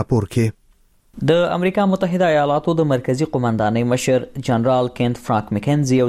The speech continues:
Speaker 2: ځل بیا په افغانستان کې د داعش ډلې د ودې او پراختیا او په راتلونکي اوړي کې د پراخو بریدونو په اړه له وړاندې اندېښنه وښوده. ښاغلي مکینزي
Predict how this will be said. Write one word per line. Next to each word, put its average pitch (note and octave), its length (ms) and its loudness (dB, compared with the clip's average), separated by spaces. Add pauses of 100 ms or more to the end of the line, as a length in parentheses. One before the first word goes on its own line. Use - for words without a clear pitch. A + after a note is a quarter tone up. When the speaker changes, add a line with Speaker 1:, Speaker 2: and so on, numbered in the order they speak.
Speaker 2:
ځل G#2 200 2
بیا B2+ 140 2 (140)
په D3 100 -2
افغانستان D#3+ 480 -2
کې D3 120 -6
د C#3 120 -2
داعش C3+ 280 0
ډلې C3+ 240 2
د A2 100 2
ودې A#2+ 220 2
او A#2 100 0
پراختیا G#2+ 420 0
او C3 100 -2
په B2 100 0
راتلونکي D3 400 -2
اوړي G#2 320 2
کې - 440 -6
د C3+ 100 -2
پراخو E3 400 0
بریدونو C3 420 -2
په A#2+ 140 0
اړه C#3 240 2
له C3 100 2
وړاندې A2+ 360 0
اندېښنه C3 400 -2
وښوده. - 360 -4 (240)
ښاغلي D#3+ 320 0
مکینزي E3+ 400 0